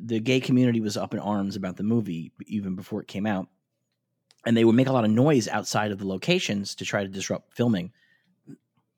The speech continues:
<clears throat> So somebody said to him, you know, "What, what did you think about the protesters?" And he says, "Fuck the protesters." <laughs> He says, he says, "I haven't thought about the protesters since the,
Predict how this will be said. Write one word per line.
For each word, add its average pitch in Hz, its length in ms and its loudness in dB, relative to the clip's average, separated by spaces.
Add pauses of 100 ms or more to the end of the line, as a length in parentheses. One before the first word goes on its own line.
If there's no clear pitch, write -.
(140)
<clears throat> 139 200 -8
So - 160 -4
somebody 127 260 4
said 117 180 2
to 117 60 0
him, 107 140 0 (720)
you 147 100 4
know, 151 80 6
"What, 139 340 4
what 131 220 6
did 147 120 4
you 147 60 4
think 143 180 0
about 127 180 2
the 113 60 -4
protesters?" 110 680 -2
And 123 120 -6
he 131 80 4
says, 123 220 0
"Fuck - 340 -2
the 151 100 -4
protesters." - 920 0
<laughs> - 60 -20 (2500)
He - 160 8
says, - 640 0 (280)
he - 360 -16
says, 156 140 0
"I 165 100 6
haven't 180 280 6
thought 160 160 6
about 151 180 4
the - 80 -2
protesters 139 540 4
since 123 220 2
the, 117 120 2